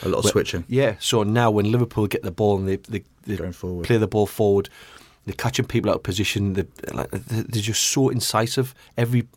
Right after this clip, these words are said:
Speaker 2: every pass seems to be a danger.
Speaker 1: I have to say, I know we're, we're concentrating on, um,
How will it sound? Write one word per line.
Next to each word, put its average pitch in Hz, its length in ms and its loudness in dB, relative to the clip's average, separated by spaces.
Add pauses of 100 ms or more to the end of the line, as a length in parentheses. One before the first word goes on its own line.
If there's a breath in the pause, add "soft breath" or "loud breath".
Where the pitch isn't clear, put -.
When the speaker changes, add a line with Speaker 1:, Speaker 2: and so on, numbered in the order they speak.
Speaker 2:
every 127 200 4
pass 127 300 -2
seems 113 220 0
to - 60 -10
be 101 120 -2
a 90 60 -2
danger. 107 420 -2 (140)
Speaker 1:
I 113 60 -2
have 101 100 -4
to 101 100 -6
say, 104 120 2
I 95 80 6
know 104 140 4
we're, 98 140 4
we're 98 160 2 (260)
concentrating 87 600 -2
on, 87 400 0
um, 85 280 -4